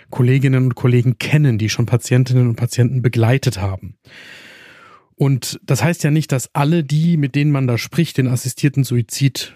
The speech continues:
für sich gutheißen müssen und bereit sein müssen,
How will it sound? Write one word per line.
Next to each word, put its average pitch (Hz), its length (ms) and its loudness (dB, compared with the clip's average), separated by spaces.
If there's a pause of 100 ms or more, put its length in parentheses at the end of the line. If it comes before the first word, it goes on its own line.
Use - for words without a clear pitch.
(100)
für - 200 0
sich 117 440 0
gutheißen 156 600 2
müssen 160 300 2
und 123 140 0
bereit 120 340 0
sein 127 220 0
müssen, 131 340 0